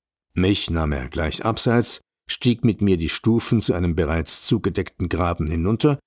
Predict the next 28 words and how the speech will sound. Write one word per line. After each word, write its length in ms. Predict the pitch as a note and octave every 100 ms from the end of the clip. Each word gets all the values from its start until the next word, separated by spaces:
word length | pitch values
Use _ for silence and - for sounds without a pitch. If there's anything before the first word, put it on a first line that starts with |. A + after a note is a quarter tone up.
| _ _ -
drückte 320 | C3+ C#3 -
mir 260 | C3+ B2 F#2
einen 280 | F2+ F2 E2
Besen 340 | G2+ A2+ B2+
in 120 | A#2
die 140 | A2 F#2+
Hand 220 | A2 G#2
und 80 | E2+
sagte: 480 | F#2+ G#2 - A2 - _ _ _ -
„Du, 400 | A2+ A#2 A#2 F2
hier 160 | - A2
bleiben. 480 | E2+ D2 D2 C2 - _ _ _ -
Immer 380 | A2+ A2+ A2 F#2
Besen 400 | D#2+ E2+ F#2 F#2
halten, 640 | A2+ A#2 C3 G2 F#2+ _ -
kehre 240 | A#2+ A2+
nur, 300 | A2 G#2 A2+
wenn 200 | G#2 G2+
jemand 360 | F2+ E2+ E2 D2
kommen.“ 420 | C#2+ A#1 G#1+ - _ _ _ _ _ _ _ _ _
Ich 160 | - -
brauchte 320 | F3+ E3+ -
mich 200 | B2+ -
also 340 | F#2+ G2+ G2+ A#2 _ -
nicht 280 | D3 -
anzustrengen. 720 | E2+ C#2 - - A#1+ A#1 D2 D2+ _ _ _ _ _ _ _ _ _ _ _ _ _ _ _ _ -
Luis 360 | F2 F#2 F2 G#2+
Oberkofler 680 | G#2+ G2+ - G2+ - F#2+